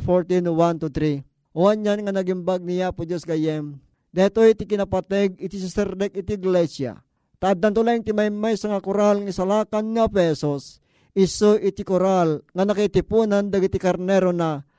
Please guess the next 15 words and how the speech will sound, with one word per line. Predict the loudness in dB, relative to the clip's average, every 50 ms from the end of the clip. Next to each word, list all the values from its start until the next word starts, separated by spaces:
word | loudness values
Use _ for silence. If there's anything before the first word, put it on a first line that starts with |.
| _ _ _
nga | -2 0 2 2
iso | 2 0 -2 -4 0 2 4 4 4 2
iti | 0 0 0 -2 -2
nangayab, | -2 0 0 0 2 2 4 4 4 2 0 -4 -2
ngagpaay, | 0 2 2 2 2 2 4 4 4 4 4 4 4 2 2 0 -2 -4 -8 _ _ _ _ _ _
iti | 0 0 2 2 0
seguridad, | -2 0 4 4 4 4 4 4 4 4 4 4 2 0 -2 -6 -12 _ _ _ _ _
nga | _ -2 0 0 2
panakisalakan | 2 0 0 0 0 -2 -2 -2 -2 -2 -2 0 0 0 0 0 0 0 0 0 -2 0 2
baeten, | 2 4 2 2 0 -2 -2 -2 -2 -4 -6 -8 -10 _ _ _ _ _ 2
iti | 2 2 2 2 0 0
intayo | 0 0 0 2 2 2 0
panagtulnog, | 0 -2 -2 -2 -4 -4 -2 0 0 0 2 2 2 0 0 -2 -6 _ _
ken | -2 -2 -2 0 0
kuana. | -2 -2 0 -2 -4 -6 -6